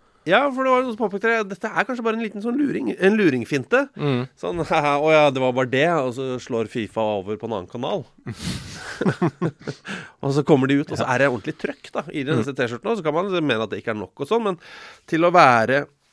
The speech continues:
Speaker 1: eh, til å faktisk mene noe, så er jo dette ganske høyt på lista, da.
Speaker 2: Ja, og altså, det er jo begrenset hva fotballspillere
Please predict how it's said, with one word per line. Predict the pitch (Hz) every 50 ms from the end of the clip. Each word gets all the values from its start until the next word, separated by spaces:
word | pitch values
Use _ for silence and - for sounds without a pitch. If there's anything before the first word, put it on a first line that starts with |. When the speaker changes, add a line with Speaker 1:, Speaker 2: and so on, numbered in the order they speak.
| _ _ _ _ _ _ _ _ _ _ -
Speaker 1:
eh, | 190 175 175 180 185 185 - - - - - - - - - - 80 71 80 82 - - 57 - - - - - 53 - - - - - _ _ _
til | - 160 147
å | 160 156
faktisk | - 135 - 151 143 - - _ - - - -
mene | 160 160 160 160 160 160 156 139 131 120 107 107 104 101 98 98 98 98 104
noe, | 120 156 196 185
så | - 143
er | 151 151
jo | 180 185
dette | 156 - _ _ - 131 127 123 127 127 127 123 123 123 123 120 117 120 123
ganske | 127 113 - 135 135
høyt | 127 113 - - - -
på | - 139
lista, | 139 - - - - - - -
da. | 233 220 - - _ _ _ _ _ - -
Speaker 2:
Ja, | 285 330 320 208 147 123
og | - 156 156 156 156 147 139
altså, | - 156 147 143 143 143 139 139 135 135 131 131 127 127 127 120 120 117 - _ -
det | 127 127 123
er | 117 113 117
jo | 127 143 143 139 139 - - - _ _ _ _ _ _ _ -
begrenset | 131 131 139 127 123 113 110 98 98 95 - - - - - - - - 123 113 110 107 107
hva | 110 107 107 107 104 104 101 -
fotballspillere | - - - - 101 92 - - 113 104 101 104 107 107 107